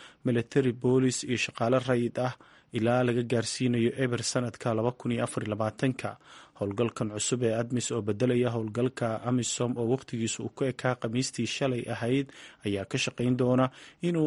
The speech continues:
u diyaariyo laamaha ammaanka ee Soomaaliya inay la wareegaan mas-uuliyadda amniga dalka, sida ay baahisay wakaaladda wararka A F P. Dalka isu tagga Imaaraadka Carabta oo bishan hayay xilka madaxweynaha golaha ammaanka ee wareega ayaa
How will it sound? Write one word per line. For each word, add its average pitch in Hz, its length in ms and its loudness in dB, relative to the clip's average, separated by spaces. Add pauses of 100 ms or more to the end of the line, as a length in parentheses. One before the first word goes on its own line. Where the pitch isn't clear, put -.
u 165 80 0
diyaariyo 127 560 2
laamaha 123 500 2
ammaanka 117 460 0
ee 120 80 0
Soomaaliya 117 640 0
inay 120 180 2
la 123 140 2
wareegaan 120 560 2 (240)
mas-uuliyadda 151 640 0
amniga 131 320 2
dalka, 120 500 0
sida 127 300 -2
ay 110 100 -2
baahisay 107 460 0
wakaaladda 113 480 -2
wararka 113 400 -2
A 117 140 -2 (100)
F - 160 -6
P. 120 320 -2 (480)
Dalka 180 320 -2
isu 139 240 -2
tagga 147 320 0
Imaaraadka 131 560 0
Carabta 123 340 0
oo 113 140 0
bishan 120 320 -2
hayay 123 300 0 (340)
xilka 175 320 0
madaxweynaha 127 580 0
golaha 123 380 0
ammaanka 120 400 0
ee 123 160 -2
wareega 113 380 0 (100)
ayaa 104 160 -2